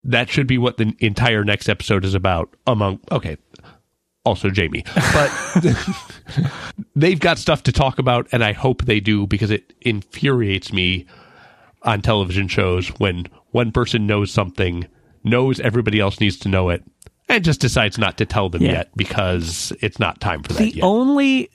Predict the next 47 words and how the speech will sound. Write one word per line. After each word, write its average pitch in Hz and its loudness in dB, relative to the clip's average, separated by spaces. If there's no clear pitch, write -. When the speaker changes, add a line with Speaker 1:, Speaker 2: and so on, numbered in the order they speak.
Speaker 2:
caveat 160 2
I 120 2
would 117 0
give 113 -2
to 117 0
that, 117 0
'cause - -2
I 156 4
agree 147 2
in 123 2
general, 113 0
this 151 2
is 180 2
the 151 2
Lost 120 2
problem, 110 0
right? 123 0
And - 0
I 131 2
loved 143 2
Lost, 113 0
but 127 0
too 151 2
often 120 2
on 117 2
Lost, 110 0
somebody 113 2
knew 110 2
something 113 0
and 113 2
just 113 -2
wouldn't 117 2
say 110 0
it. 117 -2
And 123 0
it - 2
was 143 2
like, 123 0
"This 160 2
is - -4
really 208 2
important. 196 0
You 175 0
should 175 0
have 180 -2
said 220 0
something." 165 2